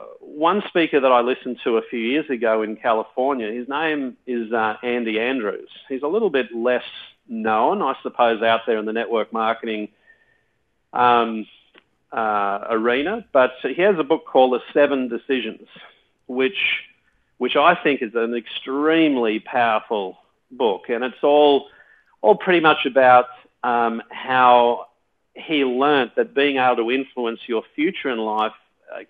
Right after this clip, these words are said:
can be, uh, can be greatly enhanced by understanding and appreciating, um, principles that previous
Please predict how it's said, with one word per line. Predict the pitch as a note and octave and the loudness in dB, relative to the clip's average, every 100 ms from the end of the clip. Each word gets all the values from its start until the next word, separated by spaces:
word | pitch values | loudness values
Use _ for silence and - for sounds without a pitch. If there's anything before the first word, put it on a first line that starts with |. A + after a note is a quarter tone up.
| - | -8
can | B2+ B2 | -6 -4
be, | A#2 A#2 A2 | -4 -4 -2
uh, | A2 G#2+ G#2+ - _ _ _ _ _ | -2 -2 -4 -8 _ _ _ _ _
can | D3 C3+ | -2 0
be | B2 | 0
greatly | A#2+ C3 D3 C#3 B2+ | 2 4 4 4 -4
enhanced | A2 A#2 B2 A#2+ - | -6 -6 -4 -6 -4
by | A#2 A2+ | 0 0
understanding | A2 B2 B2 - B2+ A#2+ A#2 | 0 -2 -4 -8 -6 -4 -4
and | A2+ | -6
appreciating, | G#2+ - A#2+ A#2 - A2+ G#2+ G#2+ G#2 - _ _ _ _ _ - | -8 -4 -4 -2 -2 0 0 -2 -6 -12 _ _ _ _ _ -4
um, | A2+ A2 A2 G#2+ A2 - _ _ | 0 0 -2 -6 -12 -16 _ _
principles | - F#3+ G3 C3 C3+ A#2+ G#2+ - - _ _ _ _ _ _ | 0 0 0 -2 0 -2 -4 -12 -20 _ _ _ _ _ _
that | B3+ A#3 C3 B2+ - - _ - | -20 0 4 4 2 -12 _ -10
previous | - E3+ E3+ D3 | 0 2 2 2